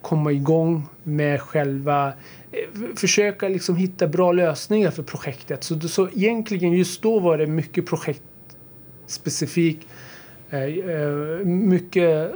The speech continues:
tack vare Sankt Görans sjukhus, där jag ville liksom göra det bästa, eh, och, och försöka effektivisera och,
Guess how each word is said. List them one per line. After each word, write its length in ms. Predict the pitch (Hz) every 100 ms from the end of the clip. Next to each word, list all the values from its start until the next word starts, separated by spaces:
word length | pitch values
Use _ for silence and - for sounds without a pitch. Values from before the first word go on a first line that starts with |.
| 294 -
tack 220 | 156 -
vare 140 | 151
Sankt 320 | 143 165 143 151
Görans 240 | 143 139
sjukhus, 580 | - 135 - 151 143 - - - - -
där 180 | 160 151
jag 220 | 147 143
ville 300 | 139 143 143
liksom 400 | 143 - 143 139 - - - -
göra 280 | - 165 151
det 120 | 143
bästa, 680 | 131 151 - - - 165 151 147 - - -
eh, 760 | 165 156 147 143 135 139 143 147
och, 340 | 156 160 202
och 80 | 151
försöka 420 | 156 - 147 175
effektivisera 840 | 139 143 - 147 135 - 151 147 143
och, 380 | 143 139 139